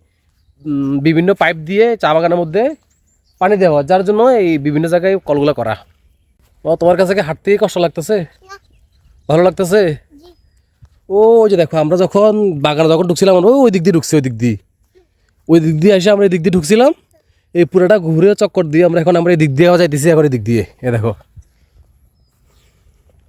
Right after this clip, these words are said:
Speaker 1: আর আমার এই পাশে যেগুলো আছে, এগুলো এখনো কাটা হয় নাই। এ পাশেগুলো কাটা হয়েছে, এগুলো কাটা হয় নাই। এগুলো একটা সময় হয় কি,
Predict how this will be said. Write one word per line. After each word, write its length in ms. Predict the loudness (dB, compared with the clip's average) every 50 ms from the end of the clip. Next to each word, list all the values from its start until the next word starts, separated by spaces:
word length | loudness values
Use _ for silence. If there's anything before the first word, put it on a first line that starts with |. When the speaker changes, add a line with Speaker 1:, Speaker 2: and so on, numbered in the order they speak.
| _ _ _ _ _ -20 _ _ _ -8
Speaker 1:
আর 140 | -6 -6 -2
আমার 220 | 0 0 2 2 0
এই 60 | 0
পাশে 240 | -2 -4 -6 -4 -6
যেগুলো 260 | -6 -4 -4 -4 -4
আছে, 380 | -4 -4 -6 -4 -2 -2 -2 -4 _ _ _ _ _ _ _ _ _ _ _ _ _
এগুলো 280 | -10 -8 -4 -2 0 0
এখনো 240 | 0 0 -2 -2 -2
কাটা 240 | -2 -2 0 0 2
হয় 140 | 2 2
নাই। 300 | 2 2 0 2 0 -2 -4 _ _ _ _ _ _ _ -8
এ 80 | -4
পাশেগুলো 360 | -2 -2 0 0 0 0 0 0
কাটা 200 | -4 -2 0 0
হয়েছে, 400 | 0 0 0 0 0 0 0 0 -2
এগুলো 240 | -4 -2 -2 -2 -2
কাটা 180 | -2 -2 -2
হয় 140 | -2 -2 -2
নাই। 140 | -2 -4 -4
এগুলো 160 | -2 -2 -4
একটা 120 | -4 -4
সময় 220 | -4 -2 0 2 2
হয় 120 | 2 2
কি, 120 | 0 -2